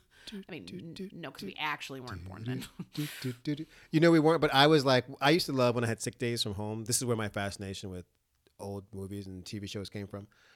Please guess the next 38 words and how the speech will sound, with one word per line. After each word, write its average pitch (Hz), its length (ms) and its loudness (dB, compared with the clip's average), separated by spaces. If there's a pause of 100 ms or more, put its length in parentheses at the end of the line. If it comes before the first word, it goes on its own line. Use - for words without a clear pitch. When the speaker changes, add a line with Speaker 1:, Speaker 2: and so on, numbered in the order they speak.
(240)
Speaker 1:
I 139 160 4
loved, 123 380 0
like, 104 160 -8
being 117 180 -2
home 117 220 -4
from 107 140 -10
school, 98 520 -6 (600)
you 143 60 -8
know, 95 140 -6
having 107 240 -6
a 95 40 -10
sick - 260 -6
day, 92 400 -4 (220)
second 135 400 -2
grade, 107 400 -2
which 104 180 -6
is 101 80 -10
what, 85 240 -12
nineteen 92 340 -14
eighty, 87 360 -14 (920)
Speaker 2:
God 220 180 -8
Speaker 1:
eighty-one 101 320 -8
or - 40 -6
Speaker 2:
damn 104 80 -6
it, 101 60 -4
Speaker 1:
eighty-two 104 220 -6
or 107 40 -6
Speaker 2:
Rob. 101 80 -8
Speaker 1:
something. 104 160 -8
Speaker 2:
Just - 300 -20
Speaker 1:
And, 110 640 -4
Speaker 2:
kidding. - 140 -8 (460)
Speaker 1:
<laughs> - 560 -18
but 165 140 6
watching 165 680 2 (300)
all 147 160 4
the 160 160 2
old, 143 560 2